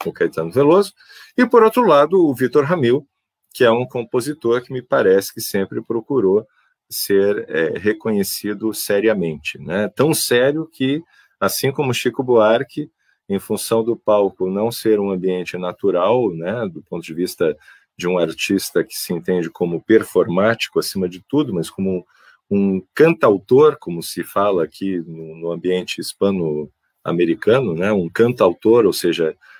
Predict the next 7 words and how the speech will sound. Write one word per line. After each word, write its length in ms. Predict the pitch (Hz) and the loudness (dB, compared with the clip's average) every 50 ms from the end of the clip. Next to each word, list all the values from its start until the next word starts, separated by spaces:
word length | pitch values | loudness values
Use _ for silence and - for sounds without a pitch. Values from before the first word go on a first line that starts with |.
| _ _ - | _ _ 0
alguém 280 | 95 90 92 104 104 | 0 2 2 2 0
que 120 | 101 - - | 0 -4 -4
tem 260 | - 127 123 123 117 | 0 0 2 2 2
ideias 680 | 101 87 - 107 120 127 139 139 117 92 85 82 - | 2 4 4 4 6 6 4 4 4 4 2 0 -4
e 60 | 95 92 | -10 -14
que 240 | - - 92 92 _ - | -16 -20 -20 -18 _ -2
canta 580 | - 131 135 135 - - - 82 78 73 73 | 0 0 0 0 -4 -4 -4 -4 -4 -4 -6